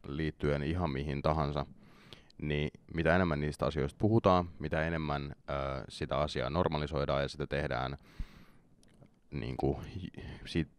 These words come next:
keskustellaan yleisesti ihmisten kanssa, ei vaan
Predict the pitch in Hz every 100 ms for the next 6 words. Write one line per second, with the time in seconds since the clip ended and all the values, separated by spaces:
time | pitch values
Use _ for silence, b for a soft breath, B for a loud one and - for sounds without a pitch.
0 | - 95 92 87 - 80 80 76 76 78
1 | 73 - - 85 78 73 71 71 78 73
2 | - 64 62 67 - 69 76 71 69 69